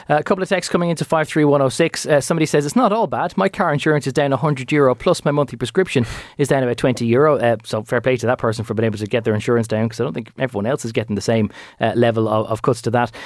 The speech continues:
Uh, and someone else says, "Hi, Gavin. I've saved quite a bit of money towards a house deposit during the past two years, but it's of no benefit in, in me, or to me, in trying to find or afford a house if everyone else also has a lump of savings. We may as well not have it.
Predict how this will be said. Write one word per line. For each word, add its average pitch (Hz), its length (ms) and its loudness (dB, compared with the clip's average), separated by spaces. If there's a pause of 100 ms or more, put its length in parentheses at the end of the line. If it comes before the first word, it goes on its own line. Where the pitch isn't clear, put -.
(160)
Uh, 147 160 0
and - 80 -2
someone 220 160 2
else 208 160 0
says, 180 140 2
"Hi, 220 160 2
Gavin. 202 340 0
I've 190 160 2
saved 202 320 2
quite 247 260 0
a 269 40 0
bit 233 160 2
of 220 80 2
money 190 240 2
towards 160 400 2
a - 20 -2
house 175 240 2
deposit 117 400 -4
during 123 160 2
the 113 60 0
past 123 280 -4
two 127 120 -2
years, 113 360 2 (380)
but 151 100 2
it's 143 120 0
of 151 80 2
no 202 120 4
benefit 185 380 0
in, 120 180 0
in 120 300 0
me, 101 220 -2 (100)
or 131 60 -2
to 120 180 -6
me, 107 240 0
in 113 80 -2
trying 139 220 0
to 120 200 0
find 143 340 0
or 117 100 0
afford 120 300 2
a - 20 -2
house 110 320 -2 (300)
if 131 120 0
everyone 147 280 2
else 185 340 0
also 120 220 -2
has 113 260 0
a - 20 -6
lump 107 160 0
of - 80 -10
savings. 98 360 -2
We 120 80 0
may 131 100 4
as 127 100 2
well 131 220 2
not 156 220 0
have 101 180 -2
it. 90 100 -10